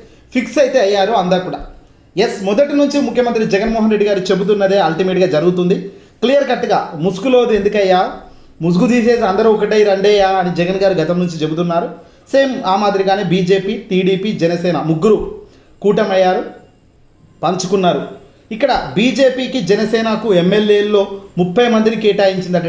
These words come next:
టీడీపీ. అంటే ఒక ఇరవై నాలుగు మంది అసెంబ్లీలో ఎన్నుకోవడానికి అభ్యర్థులుగా జనసేన, మిగతా ఆరు బీజేపీ.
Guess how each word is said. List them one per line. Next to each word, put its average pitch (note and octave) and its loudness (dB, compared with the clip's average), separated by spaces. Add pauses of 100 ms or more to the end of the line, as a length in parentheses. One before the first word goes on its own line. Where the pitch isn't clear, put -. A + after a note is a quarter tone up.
టీడీపీ. E3 -2 (380)
అంటే E3 -2
ఒక G3 2
ఇరవై G3+ 2
నాలుగు G3 2
మంది F#3 0 (280)
అసెంబ్లీలో F#3+ 0 (260)
ఎన్నుకోవడానికి F3+ 0
అభ్యర్థులుగా E3+ 0
జనసేన, E3 0 (460)
మిగతా A3+ 0
ఆరు A3+ 2
బీజేపీ. E3 -2